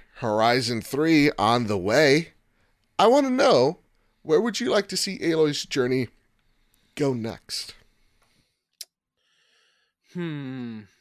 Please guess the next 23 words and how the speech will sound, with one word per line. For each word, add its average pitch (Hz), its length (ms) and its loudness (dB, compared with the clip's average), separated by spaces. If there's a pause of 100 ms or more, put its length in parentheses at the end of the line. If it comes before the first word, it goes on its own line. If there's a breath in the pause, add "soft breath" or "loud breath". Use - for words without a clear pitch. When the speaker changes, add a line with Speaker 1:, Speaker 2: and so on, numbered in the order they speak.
(400)
Speaker 2:
I 170 80 -6
think 415 180 -12 (160)
we, 269 100 -12
Speaker 1:
Think - 260 -20
about - 120 -14
Speaker 2:
I - 20 -2
Speaker 1:
it. 202 60 -4
Speaker 2:
think 403 220 -12
we 214 340 -10 (160)
did 233 260 -8
this - 340 -10
a 165 80 -10 (200)
few 349 360 -2
weeks 370 260 0
ago, 381 300 -4
and 240 80 -2
I'm 202 60 -10
trying 247 180 -4
to 240 60 -6
remember 240 260 -6
my 185 180 -4
answer. 339 680 -6
Speaker 1:
Yeah. 160 360 -6